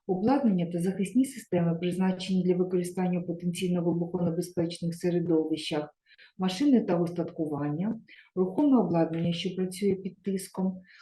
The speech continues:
засоби індивідуального захисту, знаки безпеки і захисту здоров'я працівників, обладнання, що використовується зовні приміщень, та обладнання, що працює під тиском. Це перелік технічних регламентів, контроль за якими здійснює Держпраці.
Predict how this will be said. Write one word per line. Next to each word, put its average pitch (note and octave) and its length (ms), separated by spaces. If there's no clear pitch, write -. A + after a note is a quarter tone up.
засоби F#3+ 480
індивідуального F3 760
захисту, D#3+ 840
знаки A#3 420
безпеки F3+ 600
і E3 220
захисту F#3+ 520
здоров'я F3 440
працівників, E3 880
обладнання, F#3 640
що E3+ 240
використовується E3+ 960
зовні D#3+ 300
приміщень, F3 680
та D#3+ 220
обладнання, A#3+ 500
що - 220
працює F3 300
під F#3 260
тиском. - 480
Це F#3 140
перелік D#3+ 640
технічних - 540
регламентів, C4+ 640
контроль F#3+ 320
за F3 140
якими A3 420
здійснює F#3 460
Держпраці. C#3+ 760